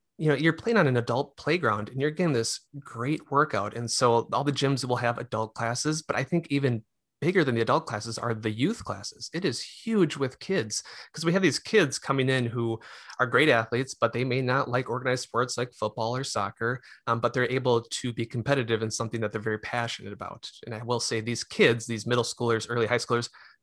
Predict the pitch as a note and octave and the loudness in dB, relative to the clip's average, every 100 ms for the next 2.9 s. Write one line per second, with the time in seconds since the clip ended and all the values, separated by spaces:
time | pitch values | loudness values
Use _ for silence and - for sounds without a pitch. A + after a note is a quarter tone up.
0 | - G3 A#3 B2+ G#2 - - - A#2 A#2 | -10 -8 -4 -4 -4 -8 -8 -10 -8 -2
1 | D#3 G2+ A2+ C3+ B2+ F3+ C#3+ - F#3+ C3+ | 0 0 -4 -6 -2 0 0 0 0 0
2 | A#2 C3 D3+ A#2 A2 G#2+ B2 A2+ A2+ | 4 4 4 0 -2 -2 0 0 -2